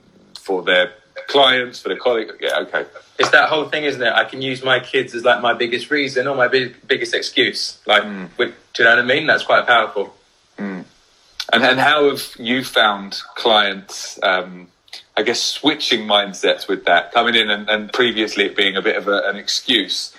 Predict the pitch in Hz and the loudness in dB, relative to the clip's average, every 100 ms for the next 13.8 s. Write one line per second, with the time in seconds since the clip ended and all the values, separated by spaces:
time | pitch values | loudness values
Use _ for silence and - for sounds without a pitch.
0 | - - 104 107 107 - 110 107 92 104 | -18 -6 0 0 2 2 2 0 -2 -4
1 | 101 95 101 95 92 82 76 - - - | -4 -2 2 4 4 2 -2 -4 -20 -20
2 | - - - _ - - - 165 151 131 | -20 -20 -20 _ 0 2 4 4 4 2
3 | 120 123 127 131 123 127 - 127 131 135 | 2 2 4 4 4 4 4 4 4 4
4 | 123 - - 117 139 156 - 120 110 113 | 2 -2 2 4 4 2 -6 -4 4 4
5 | 117 123 131 190 - 117 117 110 113 110 | 4 2 2 2 -2 -8 -10 -2 0 2
6 | 123 117 120 123 117 120 - 110 117 117 | 0 0 2 2 -2 -6 -8 -6 -4 -6
7 | 104 113 104 - - 113 107 101 101 95 | -2 2 2 0 -2 0 2 2 0 -2
8 | 90 87 87 104 107 - - _ - - | -4 -8 -2 2 2 2 -6 _ -2 2
9 | 120 123 135 - 127 143 139 120 - 139 | 4 4 0 0 0 2 -2 -6 0 2
10 | 127 110 107 107 87 - 104 110 117 127 | 4 2 2 0 0 -6 -6 -4 -4 -6
11 | 120 131 120 120 92 - 123 113 101 95 | -2 2 2 2 2 4 4 4 4 -2
12 | 101 - - 117 107 98 - - 95 - | -8 -10 -2 -2 0 -4 -2 2 2 2
13 | 95 110 107 104 104 - 101 90 | 0 2 2 2 0 0 0 0